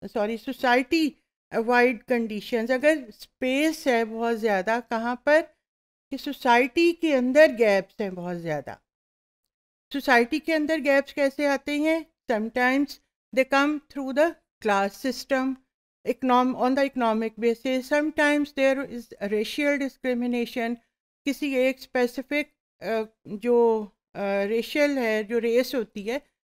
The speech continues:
उसको ज़्यादा प्रायोरिटाइज किया जाता है, उसको कंसेशंस होती हैं और जो दूसरी नस्लें हैं उनको उस तरह से,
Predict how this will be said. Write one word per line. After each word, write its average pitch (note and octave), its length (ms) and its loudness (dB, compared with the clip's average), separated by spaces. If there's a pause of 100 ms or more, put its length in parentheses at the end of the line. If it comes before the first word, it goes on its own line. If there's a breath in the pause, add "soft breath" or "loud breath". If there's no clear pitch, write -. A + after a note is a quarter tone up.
(200)
उसको D#4 520 0
ज़्यादा A3 420 2
प्रायोरिटाइज B3 760 0
किया B3 260 -2
जाता A#3 360 -2
है, B3 220 0
उसको A#3 200 -6
कंसेशंस G#3+ 720 -4
होती A#3+ 360 -2
हैं C4 100 -2
और C4 180 -2 (420)
जो B3+ 100 -4
दूसरी B3+ 460 -4
नस्लें G#3+ 460 -4
हैं A#3+ 140 -6
उनको C4 380 -4
उस D4+ 220 -8
तरह G#3+ 260 -2
से, C#4+ 220 -8